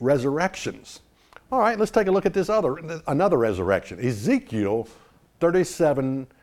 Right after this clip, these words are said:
and verse one. Now, this is often referred to as the Valley of Dry Bones. Now, let's pick up on the story here. It says, "The hand of the Lord was upon me, and carried me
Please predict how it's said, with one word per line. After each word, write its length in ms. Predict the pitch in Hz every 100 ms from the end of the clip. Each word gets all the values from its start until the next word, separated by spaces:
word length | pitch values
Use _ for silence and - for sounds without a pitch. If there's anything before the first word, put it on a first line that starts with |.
| - _ _ _ _ _
and 160 | 123 113
verse 220 | 123 -
one. 340 | 127 127 82
Now, 100 | 92
this 200 | 120 247
is 120 | 285 214
often 300 | 196 208 208
referred 440 | 185 180 151 139
to 200 | 110 117
as 200 | 117 104
the 160 | 107 117
Valley 800 | 101 107 151 170 175 170 170 -
of 240 | 135 113
Dry 440 | 104 117 123 123 123
Bones. 760 | 117 113 107 80 65 65 - - _ - - - _ _ _
Now, 120 | 92 95
let's 260 | 143 -
pick 240 | - 170 185
up 140 | 185
on 100 | 190
the 80 | 170
story 340 | - 196 131
here. 340 | 110 104 120 - - -
It 40 | - - -
says, 220 | 175 147
"The 100 | 151
hand 300 | 127 214 269
of 60 | 240
the 80 |
Lord 280 | 202 190 190
was 140 | 160 143
upon 340 | - 156 139
me, 240 | 104 104
and 220 | 123 123 120
carried 300 | 180 202 175
me 200 | 165